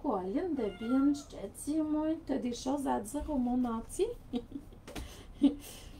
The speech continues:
Donc, euh, c'est ça. Je vais vous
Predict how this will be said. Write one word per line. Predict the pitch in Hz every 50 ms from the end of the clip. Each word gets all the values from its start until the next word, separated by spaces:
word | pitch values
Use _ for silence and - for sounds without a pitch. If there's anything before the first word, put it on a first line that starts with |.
| - - - - - -
Donc, | 226 202 214 208 208 214 - -
euh, | 226 214 208 214 220 247
c'est | - - - 254 269
ça. | - - 262 233 - - - - - - -
Je | 233 226 202 202
vais | 196 208 214 220
vous | 226 220 220 226 226 226